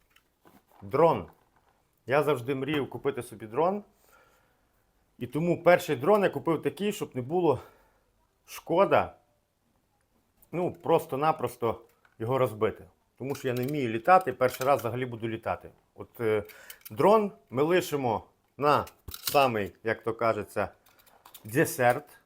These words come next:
І ціна так само буде там вказана, за які гроші ви можете так само його собі замовити на тому сайті Тему,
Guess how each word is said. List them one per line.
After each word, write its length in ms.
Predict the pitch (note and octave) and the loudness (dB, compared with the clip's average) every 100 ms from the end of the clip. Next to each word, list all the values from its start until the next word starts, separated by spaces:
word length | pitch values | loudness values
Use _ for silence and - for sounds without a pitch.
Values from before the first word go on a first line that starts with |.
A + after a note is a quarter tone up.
| _ _ _ _ _ _ - | _ _ _ _ _ _ -10
І 80 | |
ціна 560 | B2+ - C#3 D3 D#3 D#3 _ _ _ _ _ _ _ _ - - - - | -8 -4 2 2 2 -2 _ _ _ _ _ _ _ _ -20 -20 -16 -10
так 160 | A2+ | -6
само 260 | - E3 D3 | 0 2 2
буде 240 | C3 C3 | -2 -4
там 260 | C3 G2 E2+ - _ - _ - | -2 -4 -4 -18 _ -20 _ -12
вказана, 480 | - D3+ C3 G#2+ G2 - - - | 6 6 6 2 -6 -10 -16 -10
за 220 | G2 C#3 | 2 4
які 220 | C3 F3 | 4 0
гроші 360 | B2 F3+ G#3+ C#3 | 2 4 4 0
ви 80 | B2+ | 0
можете 320 | E3 - B2 | 0 -2 -6
так 160 | B2+ | -8
само 280 | - E3+ E3 | -2 0 0
його 160 | A#2 C3 | -2 -4
собі 220 | C3 B2 | -6 -8
замовити 560 | B2 C3 D3 G#2+ - G2 | -6 -2 0 -2 -4 -6
на 320 | A#2 A2 - _ _ _ _ _ _ _ _ _ _ _ - | -2 -2 -2 _ _ _ _ _ _ _ _ _ _ _ 0
тому 260 | C#3+ B2 | 0 0
сайті 500 | - D#3+ F#3+ F#3 G2+ - _ _ _ - _ | 4 6 6 4 -10 -12 _ _ _ -20 _
Тему, 300 | C3 A2+ F#2 | 0 0 -2